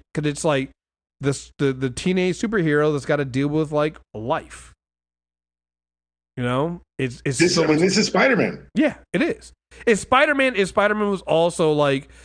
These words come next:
Speaker 1: you know, helping out, like, well, I guess he does, but, like, was, was helping out more, uh, the Avengers or, or even above the Avengers, like,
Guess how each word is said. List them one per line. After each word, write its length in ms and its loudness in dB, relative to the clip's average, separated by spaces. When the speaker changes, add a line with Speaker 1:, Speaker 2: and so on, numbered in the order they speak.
Speaker 1:
you 80 2
know, 500 2
helping 420 2
out, 260 0
like, 160 -6
well, 140 -2
I 120 -6
guess 140 -4
he 100 -6
does, 380 0
but, 200 -6
like, 340 -6
was, 580 0
was 240 -2
helping 240 0
out 160 0
more, 760 2
uh, 600 0
the 160 -2
Avengers 500 -2
or, 220 -2
or 160 0
even 520 -4
above 260 0
the 140 0
Avengers, 340 -2
like, 220 -6